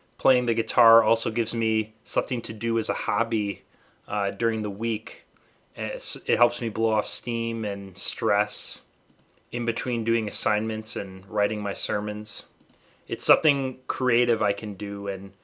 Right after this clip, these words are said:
uh, something to apply my mind to, uh, hand-finger coordination and stuff like that, as opposed to just, uh, watching videos or movies or T V.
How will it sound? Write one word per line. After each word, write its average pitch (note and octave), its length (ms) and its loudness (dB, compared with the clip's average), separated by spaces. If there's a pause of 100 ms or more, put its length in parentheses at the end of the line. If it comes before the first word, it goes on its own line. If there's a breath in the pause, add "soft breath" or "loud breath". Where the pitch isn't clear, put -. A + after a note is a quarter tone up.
(320 soft breath)
uh, G2 300 -6
something A#2 540 0
to G#2+ 500 -2 (680)
apply A2+ 420 2
my G#2+ 220 0
mind G#2+ 840 -2
to, G2+ 580 -6
uh, F#2+ 320 -8
hand-finger A2 1200 -6
coordination A2 760 -2
and F#2 80 -8
stuff - 300 -4
like F#2+ 240 -2
that, F#2+ 400 -6 (360 loud breath)
as A2 140 0
opposed A#2 360 0
to A2+ 80 -4
just, G#2+ 420 -4 (600 loud breath)
uh, G2 320 -4
watching A2 640 0
videos A2 760 0
or G2+ 140 0
movies G2+ 720 -4
or G2 80 -6
T G#2 240 -8
V. F#2+ 320 -12